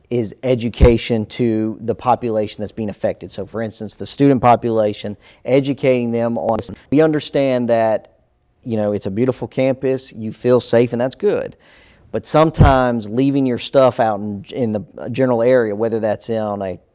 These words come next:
you know, a cafe table at Markley's or Thompson Cafe, or leaving your stuff in a, uh, classroom and then going to the bathroom, um, sounds like it should be okay, and it should be okay. Unfortunately, there are some individuals that will use that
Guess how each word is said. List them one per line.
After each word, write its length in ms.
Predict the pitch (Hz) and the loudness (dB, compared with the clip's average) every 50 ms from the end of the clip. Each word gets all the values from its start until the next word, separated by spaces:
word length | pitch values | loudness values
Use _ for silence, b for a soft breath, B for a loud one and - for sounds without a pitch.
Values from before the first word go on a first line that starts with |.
| _ _ _ | _ _ _
you 120 | 143 131 | -8 -4
know, 140 | 117 107 101 | -4 -2 -4
a 40 | 92 | -4
cafe 460 | - - 123 113 107 - - 117 113 | -4 -2 -2 -2 0 0 -2 -2 -2
table 640 | - - 117 113 110 104 110 110 110 110 107 101 - - | -2 0 0 0 0 0 0 0 0 -2 -2 -4 -6 -6
at 220 | 95 107 104 101 | -4 -4 -4 -2
Markley's 600 | 104 110 113 113 107 - - 107 104 98 98 95 | -2 -2 -2 -2 -2 -4 -6 -6 -6 -6 -6 -4
or 260 | 101 101 101 98 98 92 | -4 -2 -2 -2 -2 -4
Thompson 360 | - 113 107 101 - - 110 | -4 -6 -6 -6 -6 -8 -6
Cafe, 560 | 98 113 110 101 - - 113 104 98 95 95 b b b b b - | -4 -2 -2 -2 -2 -2 -2 -2 -2 -4 -6 b b b b b -4
or 160 | 110 110 107 | -4 -4 -2
leaving 380 | 107 117 127 127 117 117 120 113 | -2 -2 -2 -2 -2 -2 -4 -4
your 100 | 107 104 | -6 -6
stuff 340 | - - 123 120 104 - | -2 0 0 0 0 -2
in 120 | 117 113 110 | -4 -4 -2
a, 280 | 107 107 104 101 101 | -2 -2 -2 0 -2
uh, 160 | 104 101 98 95 | -2 -2 -4 -6
classroom 580 | - - 127 123 120 110 - - 113 110 107 | -2 0 2 2 2 0 -2 -4 -6 -6 -6
and 60 | 107 | -6
then 100 | 107 110 | -6 -6
going 260 | 101 110 110 110 107 - | -4 -4 -4 -4 -6 -8
to 80 | - | -8
the 80 | 104 101 | -10 -6
bathroom, 640 | 95 113 113 110 107 - - - 104 101 101 95 - b b b b b b b - | -2 0 0 0 0 -2 -6 -8 -8 -8 -8 -8 -12 b b b b b b b -2
um, 460 | 117 123 123 123 117 113 110 110 - - | 2 4 4 4 4 2 0 -2 -6 -8
sounds 460 | - - - 170 147 151 156 160 139 | -8 0 4 4 6 6 6 4 4
like 160 | 139 135 123 | 2 2 2
it 140 | 123 139 135 | 0 -2 -4
should 220 | 120 - - 127 113 | -4 -6 -6 -4 -2
be 100 | 127 123 | 0 0
okay, 160 | 113 - - | -2 -2 -4
and 140 | - 190 196 | -8 -8 -8
it 100 | 190 - | -8 -8
should 200 | - - 120 101 | -6 -4 -4 -4
be 140 | - 80 57 | -6 -8 -12
okay. 360 | 65 73 - 87 60 - b b b b b b b b b - | -12 -10 -10 -10 -10 -10 b b b b b b b b b -8
Unfortunately, 840 | - 117 143 160 - - 190 190 175 - - - 120 113 107 113 113 | -2 0 0 0 4 8 8 8 8 8 4 0 -2 0 0 0 0
there 160 | 107 117 113 110 | 2 2 2 4
are 160 | 110 120 123 | 4 4 2
some 240 | - - 143 131 127 | 2 0 -2 -2 0
individuals 880 | 127 135 139 127 123 131 123 110 87 95 104 101 95 101 104 95 - - - | -2 -2 -2 0 0 0 0 0 -2 -6 -6 -6 -6 -6 -6 -8 -12 -14 -12
that 500 | 117 101 113 107 107 107 107 104 87 76 | -6 -2 0 0 2 2 2 0 -2 -4
will 640 | 98 104 113 110 110 107 107 107 104 104 107 - - | -2 -2 0 2 2 2 2 0 0 -2 -4 -8 -10
use 400 | - 113 127 151 165 160 135 113 | -6 -2 0 0 0 0 -2 0
that 340 | 107 117 107 107 107 - - | 0 0 0 0 0 -2 -6